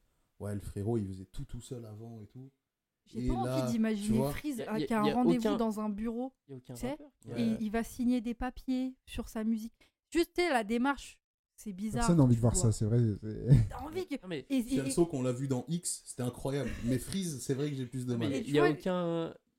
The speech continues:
Speaker 3: moi, je pense qu'il y a, bah, aujourd'hui, il y a aucun gros rappeur qui n'a pas signé en...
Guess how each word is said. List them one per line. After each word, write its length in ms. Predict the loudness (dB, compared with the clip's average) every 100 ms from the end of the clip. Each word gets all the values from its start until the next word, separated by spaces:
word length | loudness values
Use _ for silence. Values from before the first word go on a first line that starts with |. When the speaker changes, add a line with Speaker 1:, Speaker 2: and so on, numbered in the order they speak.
| _ _ _ -20
Speaker 3:
moi, 80 | -18
je 80 | -10
pense 180 | -10
qu'il 180 | -10 -10
y 80 | -8
a, 100 | -8 -10
bah, 440 | -14 -12 -10 -10
aujourd'hui, 420 | -12 -14 -18 -14
il 60 | -12
y 40 |
a 60 | -10
aucun 340 | -12 -14 -16 -16
gros 240 | -20 -20 _
rappeur 300 | _ -20 -20
qui 120 | -18 -16
n'a 180 | -16
pas 160 | -18 -20
signé 320 | -20 -16 -14
en... 220 | -14 -16